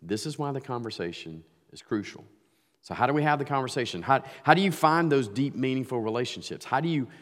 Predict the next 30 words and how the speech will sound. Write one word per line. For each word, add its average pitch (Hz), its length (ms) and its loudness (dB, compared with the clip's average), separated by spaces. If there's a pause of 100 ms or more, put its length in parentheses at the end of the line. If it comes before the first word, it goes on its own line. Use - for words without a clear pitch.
(140)
create 143 540 2
stronger 135 500 -2
connections, 127 580 -4
especially 135 440 -2
in 127 80 0
a 113 40 2
world 117 460 4 (260)
where 113 140 2
it 113 240 0
seems 131 400 -2
like 113 160 -2
maintaining 113 500 -4
relationships 98 800 -6
is 92 160 -10
more 110 400 0
of 95 100 -4
a 92 40 -4
hassle 90 600 -4 (300)
than 90 140 -8
ever? 87 220 -4
Where 92 200 0
do 160 80 -2
you 180 120 -2
start? - 460 -6 (600)
Or 143 400 2
why 135 380 0
should 147 220 -6
you 127 100 -6
even 117 280 -4
try? 101 420 -6